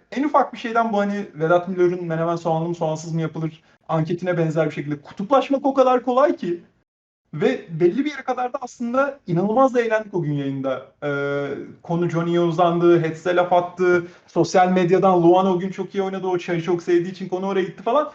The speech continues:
Müthiş bir storyline oluştu. Buraya kadar işin en güzel kısmı ama bundan sonra işe herhangi bir kutuplaşma ya da nefrete döndürmediğin sürece bu tip,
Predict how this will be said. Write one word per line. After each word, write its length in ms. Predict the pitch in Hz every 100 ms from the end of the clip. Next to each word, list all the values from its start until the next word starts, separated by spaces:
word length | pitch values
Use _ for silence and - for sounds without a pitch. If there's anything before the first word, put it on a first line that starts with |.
| -
Müthiş 320 | 185 190 - 254
bir 60 |
storyline 480 | - 214 185 180 175
oluştu. 400 | 175 170 294 302 - _
Buraya 240 | 170 262 240
kadar 160 | 233
işin 180 | 226 240
en 120 | 233
güzel 240 | 185 156 143
kısmı 200 | - 269
ama 120 | 180
bundan 240 | 202 220
sonra 180 | 226 214
işe 220 | 214 208
herhangi 300 | 190 208 202
bir 80 | 190
kutuplaşma 500 | _ _ 185 185 208
ya 60 | 202
da 60 |
nefrete 500 | 180 175 190 190 202
döndürmediğin 500 | 185 190 196 180 160
sürece 300 | 165 175 220
bu 60 | -
tip, 140 | 196